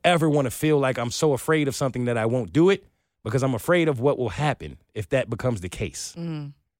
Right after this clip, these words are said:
Speaker 1: You see what I'm saying?
Speaker 2: Mm-hmm.
Speaker 1: Like, what if I was so afraid to never have gotten on a comedy stage? I was terrified the first time I did it, but what if I never did it? Where would I be? You know? What if you didn't approach that woman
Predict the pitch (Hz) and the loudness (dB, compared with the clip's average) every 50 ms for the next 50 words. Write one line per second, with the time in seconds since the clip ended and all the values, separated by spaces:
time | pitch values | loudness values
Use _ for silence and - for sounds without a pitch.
0 | _ _ _ - - 131 139 127 - 123 131 139 156 165 165 180 175 175 180 208 | _ _ _ -4 0 2 2 2 2 2 2 2 2 0 0 -2 -4 -4 -6 -8
1 | 220 - _ _ _ - 127 135 131 151 175 185 - 185 180 175 160 143 - - | -10 -12 _ _ _ -4 -2 2 4 4 4 4 4 4 4 4 4 2 0 2
2 | - 180 175 175 156 - - 170 170 156 143 - 139 123 131 147 147 139 139 131 | 2 4 4 4 2 2 2 2 2 2 0 0 0 0 2 2 2 2 2 2
3 | 139 123 117 139 135 123 120 131 123 117 107 - 139 135 123 107 87 - - - | 2 2 2 2 2 2 0 -2 -2 -2 -2 -2 -2 0 0 -2 -4 -8 -10 -14
4 | 64 69 - - - - 123 - - 208 226 208 - - 104 85 80 80 - - | -16 -16 -14 -8 -6 -6 0 2 4 4 4 4 2 0 -4 -6 -6 -8 -8 -8
5 | 87 - - 90 78 73 71 71 - 73 69 - - - 135 180 196 185 - 175 | -8 -8 -8 -8 -8 -8 -10 -10 -12 -14 -14 -14 -14 -10 -6 -4 -4 -2 -2 0
6 | 170 170 170 156 151 120 165 156 - - - _ _ _ _ _ _ _ _ _ | 0 0 0 0 0 0 0 0 0 -4 -10 _ _ _ _ _ _ _ _ _
7 | _ _ _ _ _ _ _ _ - 175 202 196 185 180 160 135 107 117 - - | _ _ _ _ _ _ _ _ 4 6 6 6 6 4 4 2 0 -2 -4 -6
8 | - _ _ _ _ _ _ _ _ - 135 165 202 233 220 175 - _ _ _ | -10 _ _ _ _ _ _ _ _ 2 4 4 6 4 4 0 -4 _ _ _
9 | _ _ _ _ _ _ _ _ 151 180 214 208 - 196 185 156 202 196 180 175 | _ _ _ _ _ _ _ _ 4 4 6 6 4 4 4 4 4 4 2 0
10 | 147 - 175 180 170 160 - 165 156 147 139 151 156 139 101 73 | 0 2 2 2 2 2 0 0 0 0 0 0 0 0 -2 -4